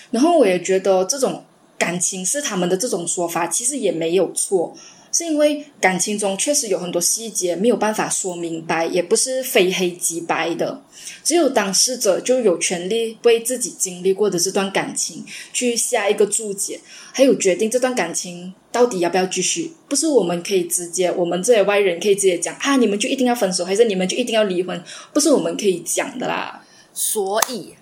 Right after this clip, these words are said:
Speaker 2: 大众听众们，渣男哦，其实未必有样子可以看啊，但从日常的举动啊，或者是他日常的表现，其实一定会露出一点破绽啊。所以听众们，你们要擦亮你们的双眼，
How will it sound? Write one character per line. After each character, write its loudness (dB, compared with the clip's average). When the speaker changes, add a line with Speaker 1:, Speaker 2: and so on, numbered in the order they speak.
Speaker 2:
大 2
众 -6
听 -12
众 -8
们， -20
渣 4
男 -2
哦， -4
其 -6
实 -4
未 -4
必 -12
有 -6
样 -10
子 -16
可 -16
以 -14
看 -12
啊， -10
但 0
从 -6
日 0
常 -6
的 -6
举 -10
动 0
啊， -8
或 -2
者 0
是 -2
他 -2
日 2
常 -4
的 -6
表 -6
现， -8
其 -8
实 -2
一 -6
定 -10
会 -6
露 -6
出 -10
一 -8
点 -10
破 -4
绽 -6
啊。 -8
所 -2
以 2
听 -4
众 -6
们， -6
你 -8
们 -2
要 -2
擦 -4
亮 -6
你 -10
们 -14
的 -10
双 -8
眼， -20